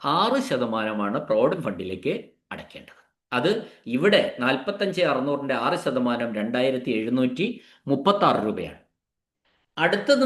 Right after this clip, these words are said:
നമ്മൾ നിർബന്ധമായിട്ട് ചേരേണ്ട ഒരു സംഗതി ഗ്രൂപ്പ് ഇൻഷുറൻസ് ആണ്. ഗ്രൂപ്പ് ഇൻഷുറൻസ് നമ്മുടെ ലൈഫുമായി ബന്ധപ്പെട്ട സംഗതിയാണ്. എപ്പോഴെങ്കിലും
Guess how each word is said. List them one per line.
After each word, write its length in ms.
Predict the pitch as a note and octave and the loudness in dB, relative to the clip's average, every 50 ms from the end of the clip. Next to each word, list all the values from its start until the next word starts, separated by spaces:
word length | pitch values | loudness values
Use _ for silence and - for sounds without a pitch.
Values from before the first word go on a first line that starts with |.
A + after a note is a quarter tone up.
| A#3+ | 4
നമ്മൾ 180 | A3 G3 G3 G3 F#3+ | 2 2 2 2 2
നിർബന്ധമായിട്ട് 760 | E3+ D#3+ D3+ D3+ D3+ F3+ G3+ G3+ G#3 G3+ G3+ G3+ F#3+ F#3+ - D#3+ - | 2 2 2 2 2 2 2 2 2 2 0 0 0 -2 -6 -4 -2
ചേരേണ്ട 320 | D3 C#3+ C#3+ D3+ D3 D3+ | 0 0 2 2 2 2
ഒരു 200 | D3+ C#3 C3 C3 B2+ - | 2 2 2 0 -2 -4
സംഗതി 360 | A#2+ G#2+ G#2+ G#2+ G2+ A2 D#3 G#3 - - - _ _ _ _ - | -8 -6 -4 -4 -2 -2 -2 -2 -4 -10 -18 _ _ _ _ 2
ഗ്രൂപ്പ് 340 | C3+ D#3+ G#3 A#3 - - G3 | 4 6 6 4 4 0 -2
ഇൻഷുറൻസ് 480 | D3 - - A#2 G#2+ G2 E2 - - - | -2 -2 -2 -4 -4 -4 -6 -10 -12 -16
ആണ്. 120 | - - _ _ _ _ _ _ _ _ _ _ _ _ _ _ _ - | -18 -20 _ _ _ _ _ _ _ _ _ _ _ _ _ _ _ 2
ഗ്രൂപ്പ് 300 | D#3 G3 A#3 B3 A#3+ C#4 C4 | 4 4 4 4 4 2 0
ഇൻഷുറൻസ് 500 | B3 - - A3+ A3 A3+ A3 G#3 G#3+ A3+ G#3 | 2 2 4 2 2 2 0 0 0 0 0
നമ്മുടെ 240 | F#3 F3+ F#3 F#3 F#3 D#3+ D3+ D3 | 2 2 4 4 4 4 4 4
ലൈഫുമായി 600 | D3+ D#3 F#3 G3 G3 - C4 B3 A3+ G3 F#3 F3 E3 D3 | 4 4 2 0 0 -2 -2 0 0 0 0 0 0 -2
ബന്ധപ്പെട്ട 440 | C#3 C#3 C#3 C3 C3+ - A#2+ - - A#2+ - - - - | 0 0 -2 -2 -2 -4 -6 -6 -8 -8 -8 -12 -10 -10
സംഗതിയാണ്. 460 | B2 G2+ F#2 F2+ E2+ D#2+ - - - _ _ - B2 | -8 -8 -8 -8 -10 -10 -12 -12 -18 _ _ -4 -2
എപ്പോഴെങ്കിലും 580 | A#2 E3 F3+ F3+ G3 G3+ G3+ G#3+ G#3+ A3+ B3+ | 2 4 6 6 6 6 4 4 4 4 4